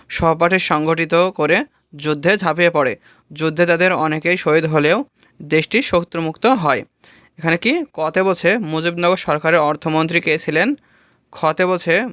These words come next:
মুক্তিযুদ্ধে জাতিসংঘের ভূমিকা ব্যাখ্যা করো। গতে বলছে মাহমুদ যে সমাজের প্রতিনিধিত্ব করেছে মুক্তিযুদ্ধে সে সমাজের ভূমিকা ব্যাখ্যা করো। ঘতে বলছে উক্ত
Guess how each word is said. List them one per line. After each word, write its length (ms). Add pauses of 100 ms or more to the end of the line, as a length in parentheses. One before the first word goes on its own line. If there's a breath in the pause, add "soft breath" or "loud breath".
(120)
মুক্তিযুদ্ধে 640
জাতিসংঘের 640
ভূমিকা 360
ব্যাখ্যা 280
করো। 180 (520 soft breath)
গতে 380
বলছে 240 (300)
মাহমুদ 380 (100)
যে 80 (120)
সমাজের 380
প্রতিনিধিত্ব 480 (160)
করেছে 300 (580 loud breath)
মুক্তিযুদ্ধে 680 (220)
সে 140
সমাজের 520
ভূমিকা 360 (420)
ব্যাখ্যা 260
করো। 220 (1500 soft breath)
ঘতে 380
বলছে 220 (120)
উক্ত 160